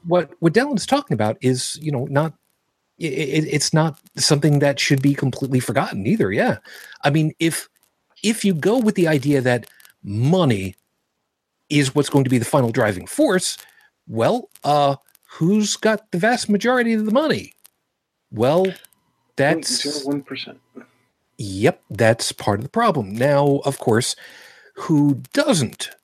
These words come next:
Speaker 1: The people that they want to keep electing them. Now, if they can't afford to hear the word,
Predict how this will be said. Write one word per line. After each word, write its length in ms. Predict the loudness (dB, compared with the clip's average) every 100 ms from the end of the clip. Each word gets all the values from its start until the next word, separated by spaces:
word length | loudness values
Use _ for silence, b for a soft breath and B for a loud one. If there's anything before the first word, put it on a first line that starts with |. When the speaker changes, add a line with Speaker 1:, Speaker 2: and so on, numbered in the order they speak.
| _ _ _ _ _ _
Speaker 1:
The 280 | -4 0 0
people 680 | -4 -2 0 2 2 2
that 360 | 2 0 0 0
they 360 | 2 4 2
want 640 | 0 -2 -2 2 4 2 -2 -16 -20 -20 -10
to 640 | -8 -2 2 4 4 2 -2
keep 360 | -8 -2 0 0 _ _ _ _ -6
electing 1300 | -2 0 0 -2 -4 _ -8 0 2 4 2 0 0
them. 500 | -2 -4 -8 -12 -8 0
Now, 500 | 2 4 4 4 0 B B B B B B B _
if 260 | 0 0 0
they 240 | 0 0
can't 280 | 2 2 2
afford 480 | 2 2 2 2 0
to 60 | 0
hear 280 | 2 2
the 100 | 2
word, 580 | 0 0 2 2 0 -6